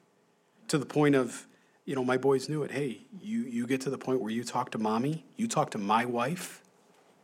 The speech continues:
I don't care if she's your mother. You talk to my wife with disrespect, you will find another residence to live in. And I don't care how old you are." My, my, my, my ch-,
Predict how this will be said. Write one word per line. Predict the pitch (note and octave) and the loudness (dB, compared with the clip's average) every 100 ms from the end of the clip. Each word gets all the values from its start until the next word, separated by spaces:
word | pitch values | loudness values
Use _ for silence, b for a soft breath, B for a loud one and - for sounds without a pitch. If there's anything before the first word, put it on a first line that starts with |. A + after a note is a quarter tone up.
| - | -4
I | A#2 | -2
don't | C#3+ | 0
care | - | 2
if | F3+ | 2
she's | - G2+ | 0 -4
your | G#2+ | -4
mother. | A2 G#2 | -6 -4
You | G2 A#2 | -4 -4
talk | - - - | 0 -2 -2
to | - | -10
my | G2 A2+ F#2+ | -4 -2 0
wife | G2 A2 A2+ - | 2 0 -2 -4
with | C#3 D3+ | -4 -4
disrespect, | E3+ - F3 - G3+ F#3+ - _ _ _ _ _ _ - - | -4 -2 -2 -2 -4 -4 -12 _ _ _ _ _ _ -16 -2
you | D3+ | 0
will | C#3+ | 0
find | - C3 B2 | 4 4 4
another | A2 A2+ A2+ | 2 0 0
residence | G2+ G#2 G#2 G#2 G2+ - - | 0 2 2 -2 -6 -6 -8
to | - | -8
live | G#2+ G2+ - | -10 -12 -12
in. | - - _ _ _ _ _ _ - | -20 -20 _ _ _ _ _ _ -4
And | F2+ | 0
I | |
don't | A#2+ - | 2 0
care | - | 0
how | G#2 A2 | 2 2
old | F#2+ - | 0 -6
you | - | -10
are." | - - - _ _ - _ _ _ _ _ _ _ _ - | -12 -14 -18 _ _ -20 _ _ _ _ _ _ _ _ 0
My, | D3+ D#3+ | 0 0
my, | A2+ F3 F3+ F3 | 0 0 -2 -2
my, | D3 D#3+ | 0 0
my | - D3+ | 0 -2
ch-, | C#3+ | -2